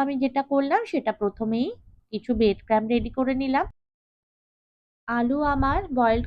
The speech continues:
কড়াই ছিল, সেটাকে আমি গ্রেটারে গ্রেট করে নিচ্ছি। তো আলু হাতে চটকে নেওয়ার থেকে গ্রেটারে গ্রেট করে নিলে যে কোনো স্ন্যাক্সের রেসিপি কিন্তু অনেক বেশি ভালো হয় খেতে। তো এই যে ব্রেড ক্রাম্বটা রেডি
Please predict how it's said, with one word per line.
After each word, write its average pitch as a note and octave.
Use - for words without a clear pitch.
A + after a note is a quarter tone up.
কড়াই A#3
ছিল, B3+
সেটাকে A3+
আমি G3
গ্রেটারে G#3
গ্রেট G3
করে G#3+
নিচ্ছি। G#3
তো C4+
আলু G#3+
হাতে C#4+
চটকে D4+
নেওয়ার C#4
থেকে D4
গ্রেটারে A#3+
গ্রেট B3+
করে C#4+
নিলে C#4+
যে G3+
কোনো A3
স্ন্যাক্সের G#3
রেসিপি B3+
কিন্তু C4
অনেক G#3
বেশি G#3+
ভালো G#3+
হয় A3+
খেতে। A3+
তো A#3+
এই B3
যে F4
ব্রেড C#4+
ক্রাম্বটা D#4
রেডি C#4+